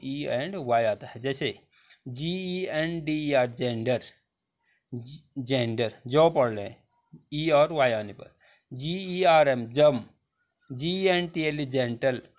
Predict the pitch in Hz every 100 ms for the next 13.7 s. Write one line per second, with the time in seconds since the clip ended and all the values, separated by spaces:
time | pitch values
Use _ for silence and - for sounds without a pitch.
0 | _ _ - 127 165 185 180 170 170 170
1 | 160 160 170 - - 135 147 147 143 151
2 | 110 127 127 127 170 185 190 202 165 156
3 | 170 143 147 - - _ _ _ - 135
4 | 147 143 135 127 120 113 117 110 117 113
5 | - _ _ - 127 123 165 190 180 160
6 | 180 302 - _ _ _ 151 160 123 120
7 | _ _ _ - 123 170 131 - _ _
8 | _ _ _ _ _ - 143 151 151 147
9 | 156 165 - 110 - - 156 143 139 151
10 | - 196 156 - _ _ _ _ - 127
11 | 143 147 156 165 147 - - _ _ _
12 | _ _ _ _ _ _ _ - 139 175
13 | 165 - 123 143 143 - _